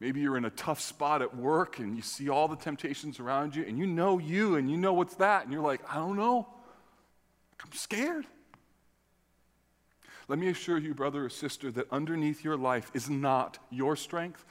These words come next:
Underneath your life is not your ingenuity. Underneath your life is not your knowledge. Underneath your life, the foundation of what it means to be a Christian is this simple promise. I belong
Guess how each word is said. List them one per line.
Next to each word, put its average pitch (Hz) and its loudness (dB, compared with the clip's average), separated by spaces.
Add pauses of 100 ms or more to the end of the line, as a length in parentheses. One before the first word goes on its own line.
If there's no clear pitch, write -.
(120)
Underneath 156 0
your 156 2
life 139 2
is 120 -4
not 139 2
your 131 0
ingenuity. 139 0
Underneath 151 0
your 143 2
life 131 2
is 127 -2
not 131 4
your 123 0
knowledge. 131 0 (260)
Underneath 151 2
your 139 2
life, 120 2
the 131 -2
foundation 151 0
of 113 -2
what 135 2
it 123 -2
means 143 -2
to 143 -10
be 143 -4
a - -6
Christian - -4 (180)
is 113 -2
this 107 -4
simple 156 -4 (680)
promise. - -6 (480)
I 175 -2 (920)
belong 190 -6